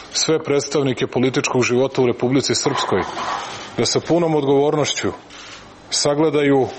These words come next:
budućnost Republike Srpske, da dobro razumeju da bilo kakvim nemirima, da bilo kakvim fizičkim obračunima i sukobima bi bio doveden u pitanje opstanak Republike Srpske, ali istovremeno da bi Srbija bila dovedena u izuzetno tešku situaciju.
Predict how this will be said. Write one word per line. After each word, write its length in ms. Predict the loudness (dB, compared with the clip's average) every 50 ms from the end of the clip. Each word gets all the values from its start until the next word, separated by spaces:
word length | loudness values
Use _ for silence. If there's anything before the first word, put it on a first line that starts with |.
| -14 -10 -2
budućnost 580 | -2 0 2 2 2 2 2 -2 -2 -2 0
Republike 480 | -2 0 0 0 0 0 0 0 0 -2
Srpske, 440 | 0 0 0 0 0 -2 0 0 0 0 0 -4 -10 -18 -20 -20 -20 -20 -20 -12 -4 -2
da 120 | 0 2
dobro 340 | 2 2 2 2 2 2 4
razumeju 580 | 2 2 2 2 2 2 4 4 4 2 2 0 -4 -8 -18 -20 -20 -20 -20 -20 -10 -4
da 140 | -2 -2 0
bilo 320 | 2 2 2 4 2 2
kakvim 500 | 2 0 0 -2 0 0 0 0 0 0 -2 -6 -12 -18 -20 -20 -20 -20 -16 -6 -2
nemirima, 560 | 0 0 2 2 2 2 2 2 2 2 2
da 100 | 2 2
bilo 280 | 2 2 2 2 2 2
kakvim 440 | 0 0 -2 0 0 0 0 0 0 -4 -8 -14 -20 -20 -20 -20 -20 -20 -14 -4
fizičkim 540 | -2 0 0 0 0 -2 -2 0 0 0
obračunima 600 | 2 2 2 0 0 0 0 0 2 2 2 2 2
i 40 | 0
sukobima 640 | 2 2 2 2 2 0 0 2 2 4 4 2
bi 300 | 2 2 2 2 2 0 -2 -8 -18 -20 -18 -12 -4
bio 200 | 0 0 2 2
doveden 400 | 2 2 2 2 2 2 2 0
u 60 | 0
pitanje 400 | -2 -2 -2 -2 -2 0 0 0
opstanak 500 | 0 0 -2 -2 -2 0 0 0 0 0
Republike 500 | -2 0 0 0 2 2 0 0 0 -2
Srpske, 520 | 0 0 0 -2 -2 -2 0 2 2 2 2 -2 -8 -18 -20 -20 -20 -6 -2
ali 200 | 0 2 4 2
istovremeno 600 | 2 0 0 0 0 2 2 2 2 2 2 2
da 100 | 2 2
bi 100 | 2 2
Srbija 420 | 2 2 0 2 4 4 2 2
bila 260 | 4 2 2 2 2
dovedena 480 | 2 2 2 4 4 2 2 2 2 4
u 120 | 4 4
izuzetno 480 | 4 2 2 0 0 0 0 0 -2 -2
tešku 360 | 0 0 0 0 0 0 -2
situaciju. 560 | -2 -2 -2 -2 0 2 2 2 0 -2 -6